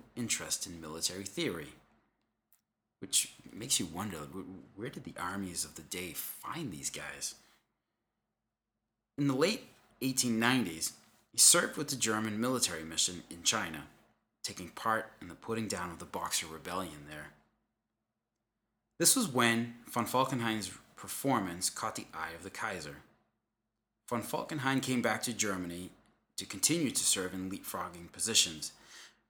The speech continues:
from commanding an infantry battalion to then going on to being the chief of staff to an entire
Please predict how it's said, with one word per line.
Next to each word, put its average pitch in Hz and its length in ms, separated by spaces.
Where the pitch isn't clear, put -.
from 110 100
commanding 123 560
an 120 120
infantry 123 420
battalion 117 720
to - 120
then 110 220
going 110 320
on 110 300
to 110 100
being 101 240
the 87 80
chief - 400
of 113 80
staff 117 640
to 113 140
an 104 100
entire 107 500